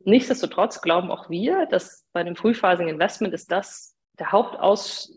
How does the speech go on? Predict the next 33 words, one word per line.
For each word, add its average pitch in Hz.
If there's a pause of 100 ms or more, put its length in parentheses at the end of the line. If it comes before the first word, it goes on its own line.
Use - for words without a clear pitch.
(220)
der, -
sozusagen 165
der -
Hauptpunkt 202
ist, - (100)
ist -
das -
halt 160
ein 156
guter 165
Gründer, 170
eine 151
gute 151
Gründerin. 151 (1160)
Ähm, 185 (280)
und 175
wir 208
versuchen 214
aber 185
eben 185
genau 180
diesen 226
Teil 180
zu 165
quantifizieren. - (960)
Und 190 (200)
dazu 185
kommt, 226
dass 185
wir 185
eben 180
nicht 185
mit, -